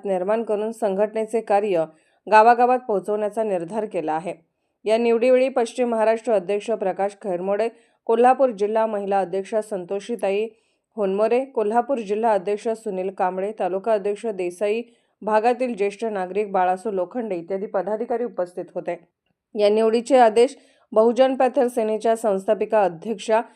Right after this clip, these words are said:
आदरणीय सौ निशाताई बचुटे मॅडम, संघटनेच्या राष्ट्रीय उपाध्यक्ष संगीताताई कावा-, कवाळे मॅडम, राज्य उपाध्यक्ष मारुती साबळे,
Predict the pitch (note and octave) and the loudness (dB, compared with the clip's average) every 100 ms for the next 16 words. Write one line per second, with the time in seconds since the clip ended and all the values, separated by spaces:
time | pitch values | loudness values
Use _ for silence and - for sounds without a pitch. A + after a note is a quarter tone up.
0 | _ - G3+ G#3+ A#3+ B3 B3+ B3+ B3 A3+ | _ -4 0 2 2 2 0 0 0 0
1 | G3 A3+ G#3 G#3 F#3+ F3+ G#3 G3+ A3 G#3+ | -2 -2 0 0 0 -2 -4 -2 0 0
2 | A3+ A#3+ - - A3+ B3 A#3+ A#3+ B3 A#3+ | 0 -4 -6 -2 0 0 0 -2 2 2
3 | F#3+ F#3+ A#3 G#3+ G3+ G3+ G#3+ G#3+ A3 G#3 | 2 0 -2 -2 -2 -2 -2 -4 -6 -4
4 | F3+ F3+ F#3+ G3+ G3+ G3+ F3+ F#3 F#3+ _ | -6 -6 -4 -4 -4 -2 0 0 -4 _
5 | G3+ F#3+ G#3+ A#3 A3 A3 B3+ - _ _ | -2 0 0 0 0 0 -4 -12 _ _
6 | - A3 A3 B3 B3 B3 A3 A#3 B3+ B3 | 2 4 4 4 4 2 2 -2 0 0
7 | G#3+ F3+ F3+ G3+ G3 F3 F#3+ | 0 -2 -8 -6 -2 0 -2